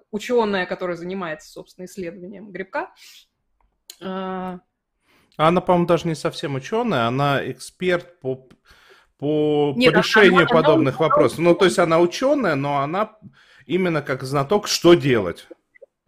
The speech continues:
Speaker 1: Не-не-не-не-не, она там, по-моему, ну, из того, что я помню, извини, а, она как раз, э, она там профессор какого-то университета,
Speaker 2: Мгм.
Speaker 1: и они к ней за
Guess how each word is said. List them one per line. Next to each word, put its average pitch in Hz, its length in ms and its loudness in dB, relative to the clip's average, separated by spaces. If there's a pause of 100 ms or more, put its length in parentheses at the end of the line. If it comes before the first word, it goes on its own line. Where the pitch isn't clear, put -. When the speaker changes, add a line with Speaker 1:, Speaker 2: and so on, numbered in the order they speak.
(500)
Speaker 1:
Не-не-не-не-не, 233 920 -2
она 190 340 -4
там, 247 220 -4
по-моему, 240 800 -6
ну, 214 180 -8
из 220 160 -16
того, 196 180 -8
что 202 160 -16
я 190 80 -10
помню, 185 380 -12
извини, 226 280 -12
а, 185 580 -8
она 196 140 -8
как - 180 -10
раз, 226 340 -6
э, 196 680 -4
она 190 160 -8
там 185 160 -12
профессор 214 540 -6
какого-то 185 400 -12
университета, 180 600 -6
Speaker 2:
Мгм. 175 100 -2
Speaker 1:
и 190 40 -2
они 185 260 -8
к - 80 -20
ней 226 120 -8
за 170 60 -12